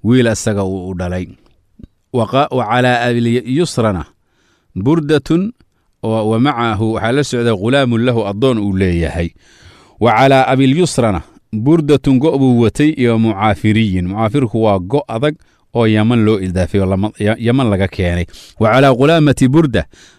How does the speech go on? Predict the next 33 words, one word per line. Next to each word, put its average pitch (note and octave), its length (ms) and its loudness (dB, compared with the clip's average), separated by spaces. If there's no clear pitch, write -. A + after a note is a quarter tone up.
burda B2 320 2
go'iisii C3 680 0
iyo, B2+ 280 2
e, A2+ 220 -2
yacni G#2+ 240 -4
addoonkiisii B2 680 -2
go'i D3 260 -2
uu D3 180 -4
sitay C3 300 -4
iyo B2 200 0
mucaafiriihi, A2+ 840 -2
asa-, B2+ 220 -10
mucaafiriyin, A2+ 760 -2
asagana D3 460 -2
go'i B2 260 -2
Yaman A#2+ 220 -2
laga B2+ 180 -2
keenay. G2 320 -4
Laba C3 300 -4
iyo B2+ 180 -2
labay C3 180 0
kala F2+ 200 -8
sitaan. D#2 440 -14
Fa G2+ 100 -10
qaala C3 280 0
lahu, B2+ 220 -2
wuxuu A#2 260 -2
yidhi, A2 180 0
"Abi, B2 280 -2
yaa G#2+ 180 0
cammi, C3 280 0
innii B2 360 0
araa," G#2 340 -4